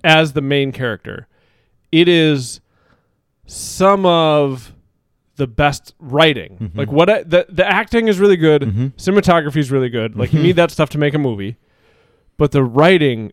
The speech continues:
Speaker 1: is what I admire, 'cause that, it didn't come from a book.
Speaker 2: Mm-mm.
Speaker 1: It's, it's just written so well. Like, and I, I've watched it. I watched it. Uh, you told me to watch it.
Speaker 2: Mm-hmm.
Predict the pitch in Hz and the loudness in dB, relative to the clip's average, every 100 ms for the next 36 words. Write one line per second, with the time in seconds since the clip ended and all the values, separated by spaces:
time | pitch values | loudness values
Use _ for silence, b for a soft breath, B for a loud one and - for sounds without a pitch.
0 | - 139 131 143 143 131 131 135 127 120 | -6 -4 0 2 2 2 -2 0 -2 -2
1 | 147 208 175 165 214 170 185 170 175 143 | 0 0 -2 -4 -4 -4 -4 -4 -6 -6
2 | 113 127 - - _ 107 98 90 - _ | -4 -4 -4 -16 _ -10 -10 -14 -16 _
3 | _ _ - 160 - - - 170 - - | _ _ -8 -8 -8 -18 -16 -14 -12 -8
4 | 180 156 160 156 143 120 107 _ _ _ | -8 -4 -4 -4 -8 -12 -14 _ _ _
5 | _ _ _ - - - 190 185 147 139 | _ _ _ -20 -16 0 2 4 4 2
6 | 104 92 151 143 131 _ _ _ _ _ | -2 -8 -6 -4 -4 _ _ _ _ _
7 | _ 151 160 170 170 175 180 151 151 151 | _ 0 2 2 2 0 2 2 2 0
8 | - 131 - 156 160 170 - - 196 170 | -6 -6 -4 0 2 2 0 0 0 0
9 | 143 131 113 139 202 196 202 170 143 104 | -4 -4 -4 0 2 4 4 4 2 0
10 | 113 113 - 113 117 | -4 -10 -10 -8 -8